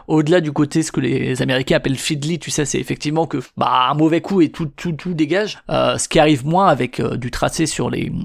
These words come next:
sur, sur des, des feuilles plastifiées, quoi. Euh, même si, même si sur les feuilles plastifiées, bah, tu passes ta manche, ça efface tout aussi, hein, <laughs> c'est un autre problème. Mais ouais, euh, c'est vrai que l'édition, tu vois, au-delà de essayer de vendre un jeu dont les sensations sont plus ou moins celles d'un Explorers, et cetera, en doublant le prix.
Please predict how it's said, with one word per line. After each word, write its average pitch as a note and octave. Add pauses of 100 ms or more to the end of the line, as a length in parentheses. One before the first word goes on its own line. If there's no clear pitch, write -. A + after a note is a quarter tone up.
(260)
sur, B2+
sur A#2+
des, -
des -
feuilles B2+
plastifiées, -
quoi. F#3
Euh, B2+
même D3+
si, G3 (100)
même C#3
si F3
sur D#3+
les D3
feuilles D#3
plastifiées, D#3+
bah, C#3
tu C#3+
passes D3
ta D3+
manche, D3+
ça C3+
efface B2
tout D3
aussi, D#3
hein, G3
<laughs> -
c'est -
un D#3
autre C3+
problème. F3+ (100)
Mais E3
ouais, F#3
euh, B2+
c'est D3+
vrai E3
que -
l'édition, D3+
tu -
vois, C#3 (120)
au-delà E3+
de C3 (160)
essayer D#3+
de C#3
vendre D#3
un C#3
jeu E3
dont C3+
les C3+
sensations D#3
sont D3
plus C#3
ou D3
moins D3+
celles C#3+
d'un C#3+
Explorers, D3+
et D3+
cetera, D#3
en C3+
doublant C#3
le D3+
prix. F3